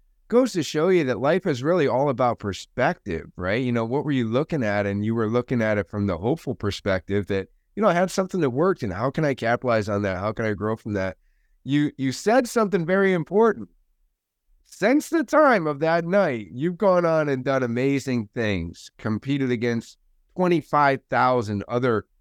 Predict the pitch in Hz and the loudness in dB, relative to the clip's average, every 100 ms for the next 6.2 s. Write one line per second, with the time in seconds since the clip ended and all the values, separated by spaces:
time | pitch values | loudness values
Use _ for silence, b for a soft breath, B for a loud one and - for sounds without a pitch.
0 | _ 120 107 - 135 131 - 98 92 - | _ -4 -4 -2 0 0 -2 -4 -4 -6
1 | 104 110 123 117 107 113 127 123 113 - | -6 -2 0 0 0 0 0 0 -4 -4
2 | 113 113 104 87 92 101 104 107 117 127 | -2 -2 -2 -4 -2 0 0 0 -2 0
3 | 123 117 113 113 110 - _ _ _ 135 | 0 0 -2 0 0 -2 _ _ _ -2
4 | 135 117 131 120 120 110 104 120 117 117 | 0 -2 0 0 0 -2 0 -2 0 -2
5 | 107 113 - 104 104 120 120 117 107 104 | -2 -4 -4 -6 -2 -2 0 -2 -2 -2
6 | 104 | -2